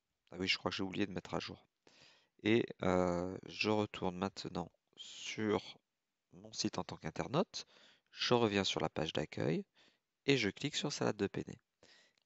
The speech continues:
Je suis bien sur ma recette et dans l'U R L qui est ici, à la place de Hello World,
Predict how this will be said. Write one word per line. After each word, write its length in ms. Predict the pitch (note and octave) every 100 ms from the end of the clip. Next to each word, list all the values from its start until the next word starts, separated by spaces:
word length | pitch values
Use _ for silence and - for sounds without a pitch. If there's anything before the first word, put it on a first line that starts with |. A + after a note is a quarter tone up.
| -
Je 240 | - E2+
suis 220 | E2 -
bien 200 | E2 G2+
sur 220 | F#2 E2+ D#2
ma 80 |
recette 640 | D#2+ - - B2+ - - - -
et 120 | - A#2+
dans 140 | G#2
l'U 240 | F#2 D#2+
R 120 | D#2+ F2+
L 160 | C#3+
qui 120 | -
est 140 | - -
ici, 400 | - - B2 F#3+ _ _ _ _ _ _ _
à 220 | G#2 G2+ - - -
la 180 | G#2 G#2
place 260 | - G#2 G2
de 120 | F#2 -
Hello 260 | A2+ G2+
World, 400 | E2 D#2 G2 B2+